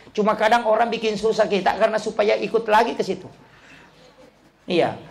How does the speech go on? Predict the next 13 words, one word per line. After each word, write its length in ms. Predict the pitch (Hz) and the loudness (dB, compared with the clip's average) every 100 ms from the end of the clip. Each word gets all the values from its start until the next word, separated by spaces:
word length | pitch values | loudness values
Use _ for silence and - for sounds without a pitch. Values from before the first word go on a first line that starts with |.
| - - | -20 -6
Makanya 240 | 180 226 233 | 2 4 4
saya 120 | 262 | 4
kasih 240 | 269 226 233 | 4 2 2
tahu 160 | 214 | 2
begini, 240 | 180 170 262 | 0 -4 -2
itu 160 | 262 | 0
mudahnya, 480 | 294 285 262 240 202 | 2 4 4 4 0
Pak. 240 | 160 - 190 | -2 -4 0
Makanya 480 | 233 269 294 302 | 4 4 6 4
wudhu 320 | 285 311 285 285 | 4 4 4 2
itu 480 | 311 - 165 156 - | 2 2 2 0 -2
dipakai 560 | 233 247 294 294 185 | 0 4 4 4 2
itu. 80 | - | 0